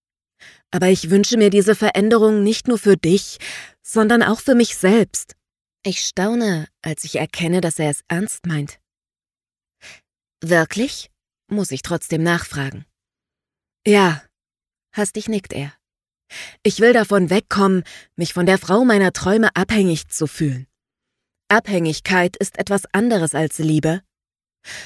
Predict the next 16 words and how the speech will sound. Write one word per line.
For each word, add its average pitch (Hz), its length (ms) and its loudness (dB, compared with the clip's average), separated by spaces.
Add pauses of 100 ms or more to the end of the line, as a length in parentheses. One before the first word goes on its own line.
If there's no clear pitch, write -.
(120)
Und 220 140 4
ich 214 160 4
wollte, 226 280 4
dass 208 180 2
du 214 100 0
das 220 200 0
schon 202 140 2
mal 170 200 2
weißt.“ 160 420 -2 (1500)
„Wow, 208 380 2 (960)
das - 300 -2
klingt 214 340 -4
gut, 294 260 -2
Steven. 185 640 0 (720)
Im 202 180 0
Ernst.“ 214 560 0